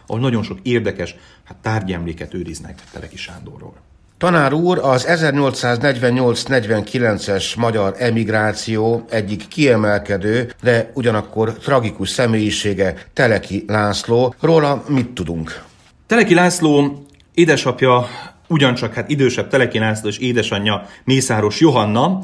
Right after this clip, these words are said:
Speaker 1: Édesapjáról, Teleki Lászlóról mondanék néhány dolgot, akit, ugye, magántanítók felügyelete alatt neveltek, majd pedig a Marosvásárhelyi Kollégiumban neveltek.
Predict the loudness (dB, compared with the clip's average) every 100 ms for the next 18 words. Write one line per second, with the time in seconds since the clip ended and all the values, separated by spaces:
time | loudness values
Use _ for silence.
0 | -6 -2 -2 -2 -4 -6 -4 -4 -2 -2
1 | -2 -2 0 -2 -4 -6 -6 -6 -6 -6
2 | -6 -8 -8 -8 -6 -4 -2 0 -2 -6
3 | -20 -20 -4 -2 0 2 2 0 -6 -12
4 | -12 -12 _ _ 0 2 4 2 4 2
5 | 2 0 0 0 0 -2 -14 -6 0 2
6 | 4 2 2 0 2 2 0 -4 -6 2
7 | 4 4 2 0 -2 0 0 0 0 2
8 | 4 4 4 0 -4 -4 -4 -4 -2 0
9 | 2 2 0 -4 -4 -2 -2 -2 0 0
10 | -2 -4